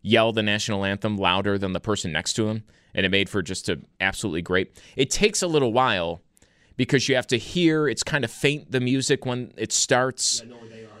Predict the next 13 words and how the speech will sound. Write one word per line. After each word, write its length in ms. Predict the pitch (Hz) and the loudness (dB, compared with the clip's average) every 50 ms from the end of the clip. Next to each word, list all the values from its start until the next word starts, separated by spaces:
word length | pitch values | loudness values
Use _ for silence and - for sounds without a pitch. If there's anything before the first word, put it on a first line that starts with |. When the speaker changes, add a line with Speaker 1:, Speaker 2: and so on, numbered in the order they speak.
| - - | -20 -6
Speaker 1:
You, 160 | - 120 135 | 2 4 4
yeah, 220 | 151 143 151 143 123 | 4 6 4 4 4
you 180 | 113 113 123 | 4 4 2
don't 300 | 123 113 156 151 151 151 - 139 | 4 4 2 2 2 -2 -8 -4
really 380 | 127 135 147 151 151 151 143 131 | 0 4 4 4 4 2 2 2
know 640 | 120 117 117 120 123 127 131 135 139 139 135 131 - _ _ _ _ _ _ - | 2 4 4 4 4 4 4 4 2 2 0 -4 -8 _ _ _ _ _ _ -6
when 580 | 120 113 120 120 123 127 127 131 131 131 127 117 | 0 4 6 6 6 4 2 0 -2 -4 -4 -6
you, 380 | 113 117 123 127 127 123 117 120 | -4 2 4 4 4 4 4 4
uh, 380 | 120 117 117 117 117 117 113 - - _ _ _ _ _ 117 113 - 85 104 107 78 - _ | 2 4 4 4 2 2 0 -2 -6 _ _ _ _ _ -20 -20 -16 -14 -14 -14 -14 -14 _
kinda 240 | - - 127 123 110 | -2 -2 0 0 0
hear 260 | 101 113 117 120 127 | 2 4 4 4 4
it. 140 | 127 - - _ _ _ _ _ _ _ _ _ _ _ - - _ _ _ _ _ _ _ _ _ _ _ _ _ - | 2 -2 -6 _ _ _ _ _ _ _ _ _ _ _ -20 -20 _ _ _ _ _ _ _ _ _ _ _ _ _ 0
I, 120 | 110 107 | 0 0